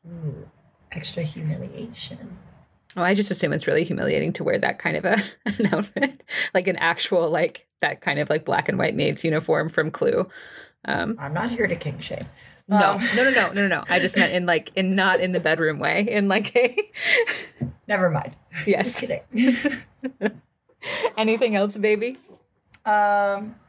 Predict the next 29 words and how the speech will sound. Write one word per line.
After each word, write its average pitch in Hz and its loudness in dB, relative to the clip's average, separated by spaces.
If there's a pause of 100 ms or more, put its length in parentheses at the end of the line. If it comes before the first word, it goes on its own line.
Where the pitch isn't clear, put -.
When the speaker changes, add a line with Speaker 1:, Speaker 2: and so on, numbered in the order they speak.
(220)
Speaker 1:
I 190 4
went 190 2
into 190 0
the 190 -2
bathroom 156 2
and 156 2 (120)
went 151 4
into 156 4
the 151 2
drawers. 156 -2
All 165 0
I 160 0
found 156 -2
was 151 4
a 165 -2
very 147 0
expensive - -6
perfume, - -10
which 165 -2
I 170 2
covered - -4
myself - -8
in. - -8 (300)
So, - 0 (680)
um, - -2 (280)
<laughs> - -6
it's 202 -2
Le 190 4
Labo. 151 0